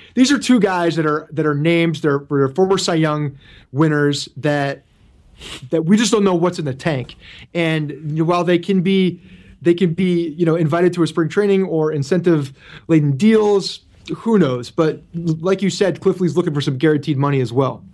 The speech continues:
I don't think Lincecum is looking for that much guaranteed money.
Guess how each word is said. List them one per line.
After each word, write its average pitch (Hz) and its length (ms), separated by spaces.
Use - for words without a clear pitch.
I 180 80
don't 202 200
think 180 220
Lincecum 165 600
is 131 300
looking 147 240
for 147 100
that 143 140
much 131 160
guaranteed 127 320
money. 123 320